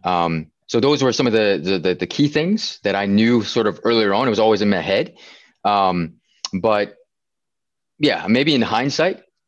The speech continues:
if I ever start a new startup, I would have maybe some, some values that I would want to, s-, you know, set in stone and make it very clear to the, to the staff when they're starting with us.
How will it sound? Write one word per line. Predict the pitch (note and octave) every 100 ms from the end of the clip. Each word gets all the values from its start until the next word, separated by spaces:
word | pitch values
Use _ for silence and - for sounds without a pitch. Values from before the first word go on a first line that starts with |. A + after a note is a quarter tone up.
| _ _ _
if | - G2+
I | G#2
ever | A2+ A#2+
start | B2+ A#2
a | G2+
new | F#2+ G2+ C3
startup, | - C#3+ E3 - - _ _ _ _ _ - -
I | A2
would | G#2
have | A2 A#2
maybe | G#2+ G#2+ G#2
some, | F#2+ A2 F#2+ E2+ -
some | - G2+ F2+
values | F#2 G2 A2 A#2+ A#2+
that | G#2
I | F2
would | F2
want | E2 F#2 F#2+
to, |
s-, | - - -
you | F#2
know, | E2+ D#2
set | -
in | F#2+ F2
stone | - F2+ G#2+
and | F#2
make | F2+ F2+
it | E2+ - - _
very | G2+ F#2
clear | - G#2 G#2
to | G#2 G2+
the, | F2+ F2+
to | - F2
the | F2
staff | - F2+ -
when | F2
they're | D#2+
starting | E2 D#2+ G#2+
with | A#2+
us. | C#3+ D3+ -